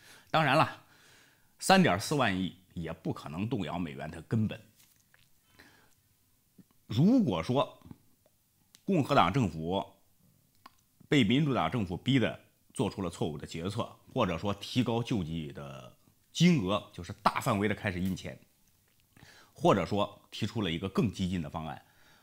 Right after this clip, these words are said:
毫无疑问都会伤害到美元的信用和美国的经济。从这儿我们可以看啊，民主党为了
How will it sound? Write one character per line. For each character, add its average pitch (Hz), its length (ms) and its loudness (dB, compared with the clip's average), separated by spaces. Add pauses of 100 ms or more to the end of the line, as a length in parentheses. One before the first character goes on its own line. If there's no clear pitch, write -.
(120)
毫 - 300 0
无 160 120 2
疑 113 120 6
问 127 240 0
都 220 240 2
会 87 180 -4
伤 147 320 -4
害 127 180 0
到 73 240 -8
美 82 200 -6
元 76 180 -8
的 127 100 -2
信 135 320 -2
用 67 200 -14
和 - 120 -10
美 90 160 -6
国 67 160 -12
的 69 80 -10
经 110 280 -4
济。 104 180 -12 (540)
从 - 180 -8
这 160 60 -2
儿 92 120 -2
我 - 60 -16
们 90 100 -8
可 131 140 -6
以 92 60 -6
看 - 220 -10
啊， - 360 -18
民 107 180 -4
主 131 140 -6
党 78 180 -4
为 110 140 0
了 78 340 -4